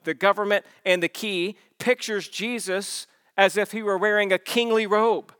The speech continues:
and that he has all kingly authority. And as king, he will be responsible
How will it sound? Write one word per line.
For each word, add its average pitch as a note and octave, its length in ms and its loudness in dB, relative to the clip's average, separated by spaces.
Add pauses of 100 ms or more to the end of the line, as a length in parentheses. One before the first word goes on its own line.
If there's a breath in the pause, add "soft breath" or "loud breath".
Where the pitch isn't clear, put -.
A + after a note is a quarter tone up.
(480)
and F#3 140 4
that G3 100 4
he G3+ 100 4
has G#3 260 6
all A3 200 4
kingly A#3 520 0
authority. G#3+ 680 -2 (260 soft breath)
And G#3 140 4
as G3+ 180 4
king, A3+ 400 0
he A3 120 -6
will A3 140 0
be G#3+ 120 -2
responsible G3 1120 0